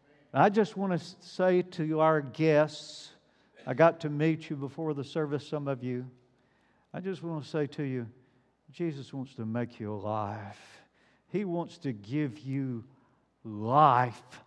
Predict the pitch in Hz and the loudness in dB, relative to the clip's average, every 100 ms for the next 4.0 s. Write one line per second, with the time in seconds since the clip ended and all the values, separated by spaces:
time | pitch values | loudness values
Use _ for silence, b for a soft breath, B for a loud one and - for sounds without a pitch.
0 | _ _ _ _ _ - 151 147 131 117 | _ _ _ _ _ -8 -4 -2 -2 -4
1 | 110 104 _ _ - 123 156 139 127 131 | -8 -12 _ _ -14 -2 2 4 2 0
2 | 131 185 185 214 214 202 175 - 151 - | 2 4 8 8 8 6 4 0 -6 0
3 | 214 190 196 190 190 180 185 175 160 127 | 2 4 2 2 4 4 4 2 -2 -8